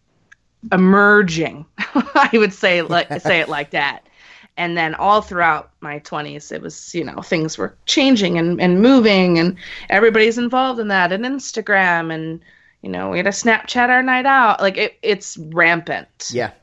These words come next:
Speaker 1: And, uh, it just wasn't something that was available to us as kids. And we were like, "Whoa, what is this thing?" You know what I
Speaker 2: <laughs>
Speaker 1: mean?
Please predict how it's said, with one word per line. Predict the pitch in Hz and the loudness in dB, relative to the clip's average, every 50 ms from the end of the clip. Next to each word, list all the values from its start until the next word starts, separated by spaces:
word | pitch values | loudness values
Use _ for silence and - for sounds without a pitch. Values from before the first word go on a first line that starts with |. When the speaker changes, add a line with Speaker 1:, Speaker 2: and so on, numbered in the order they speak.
| _ _ _ _ _ - | _ _ _ _ _ -8
Speaker 1:
And, | 165 160 160 156 156 160 156 156 - - _ | -6 -6 -4 -6 -6 -6 -8 -8 -10 -12 _
uh, | - - - | -8 -2 -2
it | 208 202 | 0 0
just | 277 269 - | 0 -2 0
wasn't | 311 330 285 330 285 - | 0 0 0 0 -2 -2
something | 277 262 254 240 | -2 -2 0 0
that | 214 - | 0 -2
was | 202 190 | 0 0
available | 190 165 165 196 190 196 214 214 202 185 185 175 | -2 0 2 2 4 4 4 4 4 2 0 -2
to | 175 - - - | -4 -4 -2 0
us | 165 160 - - | 0 0 0 -4
as | 156 151 - | -6 -6 -6
kids. | - - 185 160 143 64 - - - - - - _ _ _ _ _ - - _ _ | -8 -4 -2 -2 -2 -2 -6 -12 -18 -20 -20 -20 _ _ _ _ _ -20 -20 _ _
And | - 180 180 | -8 -6 -4
we | 180 185 | -2 0
were | 180 170 165 | 2 2 2
like, | 156 151 151 151 151 151 - - _ _ _ _ _ _ _ - | 2 2 2 0 -2 -4 -8 -16 _ _ _ _ _ _ _ -2
"Whoa, | 349 440 466 415 220 202 185 175 170 165 | 2 4 6 6 6 6 6 4 4 2
what | 175 202 240 | 0 -2 -2
is | 269 254 | -4 -4
this | 339 370 - - | -4 -6 -6 -6
thing?" | - 180 180 156 147 139 135 | -6 -4 -2 -2 -4 -4 -2
You | 185 214 | 0 2
know | 240 | 2
what | 247 247 | 2 2
I | 247 | 2
Speaker 2:
<laughs> | 247 254 | 0 -2
Speaker 1:
mean? | 269 302 | -4 -4